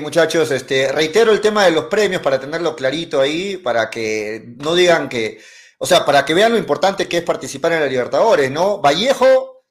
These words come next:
trescientos cincuenta mil dólares por partido en esta primera fase, o sea, tiene asegurado tanto ida y vuelta, setecientos mil dólares en esta primera fase,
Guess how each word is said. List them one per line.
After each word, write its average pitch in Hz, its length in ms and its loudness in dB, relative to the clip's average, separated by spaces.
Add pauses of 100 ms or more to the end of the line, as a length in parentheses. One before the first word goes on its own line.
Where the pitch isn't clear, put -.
(160)
trescientos 208 480 -4
cincuenta 165 380 -4
mil 208 140 -6
dólares 208 300 0
por 147 160 -8
partido 147 300 -4
en 170 80 -6
esta 170 220 -4
primera 156 260 -4
fase, 208 300 -2
o - 20 -6
sea, 156 160 -4
tiene 165 180 -8
asegurado 156 600 0
tanto 160 300 -4
ida 165 160 0
y 165 40 -2
vuelta, 170 540 2 (300)
setecientos 143 680 -6
mil 170 160 -8
dólares 135 500 0
en 123 120 -10
esta 120 180 -8
primera 110 300 -8
fase, 98 340 -8